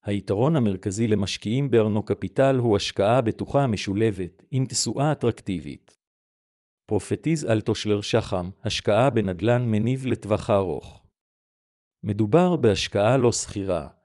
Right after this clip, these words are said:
ולכן בכוחה להעניק יציבות לתיק נכסים שבעיקרו מורכב מנכסים סחירים. תראי השקעות חברתיות, פתרונות ללהבים שלא יכולים או לא מעוניינים לקחת הלוואה ממקור בנקאי כזה או אחר.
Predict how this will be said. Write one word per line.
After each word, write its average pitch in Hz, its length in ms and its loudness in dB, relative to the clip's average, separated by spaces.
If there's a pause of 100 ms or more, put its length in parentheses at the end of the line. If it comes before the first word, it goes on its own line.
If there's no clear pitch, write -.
(280)
ולכן 95 420 -2
בכוחה 110 420 0
להעניק 104 440 0
יציבות 107 520 -2
לתיק 127 380 -2
נכסים 139 460 -2
שבעיקרו 107 640 0
מורכב 127 520 2
מנכסים 110 560 -2
סחירים. 73 540 -8 (1040)
תראי 117 260 2
השקעות 117 480 0
חברתיות, 101 720 0 (100)
פתרונות 107 580 -2
ללהבים 104 520 2
שלא 117 320 2
יכולים 104 560 0 (100)
או 117 120 2
לא 135 160 6
מעוניינים 117 560 0
לקחת 120 460 -2
הלוואה 110 420 0
ממקור 123 500 2
בנקאי 101 500 0
כזה 113 420 -2
או 120 120 4
אחר. 76 460 -4